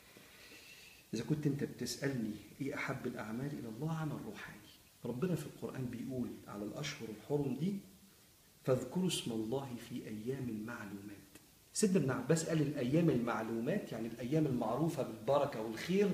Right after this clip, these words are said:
وعظم ثوابها عند ربنا، وهي العشر الأولى من ذي الحجة. واضح القرآن يذكر ربنا في الأيام دي، وكأن ربنا بيقول لك إن الذكر ده، أولا الذكر ده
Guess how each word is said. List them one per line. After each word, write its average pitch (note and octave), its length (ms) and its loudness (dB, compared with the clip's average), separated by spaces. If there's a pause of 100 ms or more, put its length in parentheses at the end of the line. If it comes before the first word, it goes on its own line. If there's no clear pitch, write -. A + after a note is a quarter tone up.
(400)
وعظم C3+ 720 10 (160)
ثوابها C#3+ 380 6
عند A#2+ 220 0
ربنا، A#2 400 2 (240)
وهي B2+ 220 4 (140)
العشر C#3 400 4
الأولى C3+ 220 2
من A#2 120 0
ذي A2 60 -4
الحجة. - 380 -8 (920)
واضح E3+ 380 12
القرآن D3 480 6
يذكر C#3 380 4
ربنا D#3 380 8
في B2+ 80 -2
الأيام A2 420 -4
دي، - 160 -8
وكأن F3 380 2
ربنا D3 360 2
بيقول - 380 0
لك - 220 -4
إن C3 160 2
الذكر A#2 480 -2
ده، C3 160 -4 (640)
أولا G3+ 160 8
الذكر D#3+ 480 4
ده B2+ 120 -6